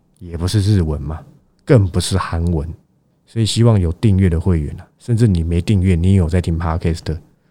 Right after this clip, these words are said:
我相信我都讲非常清楚。你习惯我的操作模式，你再来加入，再来留意我。你不习惯，你去加入什么某某当冲什么的，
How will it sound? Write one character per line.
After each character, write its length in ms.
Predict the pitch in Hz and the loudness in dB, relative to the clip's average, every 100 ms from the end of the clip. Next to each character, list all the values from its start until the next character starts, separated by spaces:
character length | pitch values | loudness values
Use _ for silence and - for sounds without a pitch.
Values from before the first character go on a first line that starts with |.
| _ _ _ _ | _ _ _ _
我 120 | 92 | -8
相 220 | 90 123 127 | 0 4 4
信 260 | 127 98 - | 4 0 -2
我 140 | 95 | -2
都 120 | 104 | 2
讲 240 | 113 90 82 | 2 0 -2
非 160 | - | 0
常 160 | 98 87 | 0 2
清 220 | 85 90 | 0 -2
楚。 180 | 85 76 - _ _ _ _ | -2 -6 -12 _ _ _ _
你 180 | 104 98 | -2 0
习 320 | 90 - 107 | 0 0 0
惯 200 | 123 151 | 4 4
我 140 | 98 82 | 4 0
的 80 | |
操 240 | 85 104 104 | 0 0 2
作 140 | 107 | 2
模 180 | 82 78 | 2 0
式， 160 | 82 92 | 0 0
你 180 | 80 | 0
再 160 | 76 104 | 0 0
来 140 | 78 | 0
加 260 | 78 87 80 | -2 -2 -2
入， 160 | 80 78 | -2 -4
再 160 | - 95 | 0 0
来 60 | |
留 180 | 78 80 | 0 -4
意 80 | 76 | -6
我。 60 | 71 _ _ _ _ _ | -10 _ _ _ _ _
你 100 | 95 | -6
不 100 | 92 | 0
习 220 | 123 - | 2 2
惯， 240 | 85 101 87 - - | 2 2 2 -4 -6
你 80 | |
去 160 | 92 127 | 0 2
加 240 | - 131 | 4 6
入 140 | 135 123 | 6 6
什 80 | 98 | 4
么 100 | 90 | 2
某 220 | 101 131 | 4 6
某 180 | 113 92 | 4 4
当 220 | 120 127 | 4 4
冲 240 | 123 127 | 4 2
什 120 | 123 | 2
么 120 | 92 85 | 0 0
的， 260 | 87 80 | -2 -2